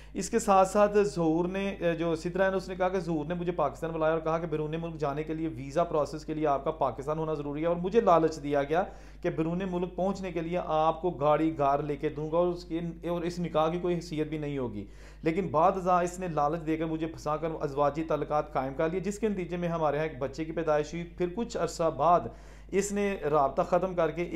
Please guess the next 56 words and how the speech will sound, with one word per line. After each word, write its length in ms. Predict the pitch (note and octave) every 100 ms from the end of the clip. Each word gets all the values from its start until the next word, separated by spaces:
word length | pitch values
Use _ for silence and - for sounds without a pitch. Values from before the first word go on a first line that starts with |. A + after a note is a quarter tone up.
| E3+
एक 140 | E3
नई 280 | D#3 D#3 F#3
शादी 340 | E3+ D3 C#3
कर 220 | D3+ D3+ D#3
ली 140 | F3+
और 340 | - F3+ G#3+
जो 140 | F#3+ F3+
बच्चा 380 | D3+ - E3+ E3
है 300 | D#3 E3+ E3+
उसका 280 | D#3 F3
ख़र्चा 360 | E3 D#3+ - D3+
भी 120 | D#3
नहीं 300 | D#3+ D3 E3+
दे 160 | C#3+ B2
रहा, 300 | G#2 G2+ G2 - - -
जबकि 280 | D#3 F3 F#3
ये 180 | D3+ G#3
भी 100 | A3
मालूम 300 | G3 F3 E3+
हुआ 200 | D#3+ E3+
है 60 |
कि 80 | F#3+
पहले 380 | G3 F3 F3 F3+
इस 220 | F3 F3
केस 320 | D#3 D#3+ E3
को 100 | F3+
दबा 320 | C#3+ C3+ C#3 D3
दिया 180 | E3+
गया, 220 | E3+ E3+ F3
लेकिन 320 | D#3 D#3+ E3+
जब 200 | D#3+ E3
ये 80 | F3
केस 280 | E3+ D#3+ D#3+
मंजर 340 | D3+ D3 D#3+ F#3
आम 260 | E3 D#3+
पर 260 | D#3+ D#3 D#3
आया 260 | C#3 D#3 F3 - - -
तो 80 | E3+
मुकामी 440 | D#3+ D#3 D#3 D#3+
उलमा 280 | E3+ D#3+ D#3+
इकराम 400 | E3 D#3+ D#3 E3
मौलाना 400 | D#3+ D3+ D3+ D#3+
मोहम्मद 400 | D#3 D3 D3 E3
मुफ्ती 520 | D#3+ D3 D#3+ - F#3
हजरात 480 | D#3+ C#3+ C#3+ C#3+ D3+
ने, 100 | E3
अ, 680 | F#3 - - - - D3 D3+
मोहम्मद 360 | D#3 D3+ D3+ F3
ज़हूर 200 | D#3+ D3+
को 120 | E3+
दायरा 380 | B2+ C#3+ C#3+ E3
इस्लाम 380 | E3+ E3 D3 D3+
से 160 | F3
खारिज 400 | E3 D3 D3 D#3+
कर 160 | D#3 C3+
दिया 320 | G2+ G2+ F#2